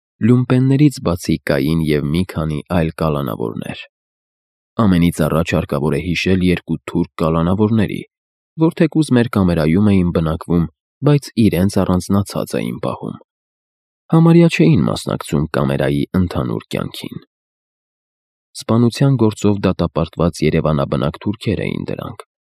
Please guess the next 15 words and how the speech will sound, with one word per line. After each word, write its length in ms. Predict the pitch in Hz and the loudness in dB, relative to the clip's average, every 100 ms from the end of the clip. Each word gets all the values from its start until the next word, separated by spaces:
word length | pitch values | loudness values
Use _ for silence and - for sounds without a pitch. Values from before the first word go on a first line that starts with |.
| _ | _
որ 220 | 151 165 | 2 2
դրսից 440 | 120 101 - 73 - | 2 -2 -2 -6 -4
միշտ 360 | 62 76 - | -2 -2 -4
ուտելեղեններ 680 | 73 82 85 98 101 76 52 | -4 0 0 0 0 -2 -4
էին 160 | 50 52 | -6 -6
ստանում, 420 | - 69 - 50 - _ _ _ _ _ _ _ - | -8 -8 -8 -10 -14 _ _ _ _ _ _ _ 0
բայց 280 | 92 82 | 0 2
երբեք 320 | 69 - 82 - | -2 -2 -4 -4
չտեսա, 440 | - 78 - 135 | -4 -2 0 0
որ 240 | 107 69 60 | 0 0 0
մեկին 400 | 62 - 62 55 | -2 -4 -6 -6
հյուրասիրեին։ 800 | 55 52 - - 50 50 - - _ _ _ _ _ _ _ _ _ _ _ | -6 -6 -6 -8 -6 -8 -12 -20 _ _ _ _ _ _ _ _ _ _ _
Այնինչ 320 | 107 90 87 82 | 0 2 2 0
մի 160 | 71 62 | -2 -4
անգամ, 440 | 50 - 107 98 | -4 -2 0 0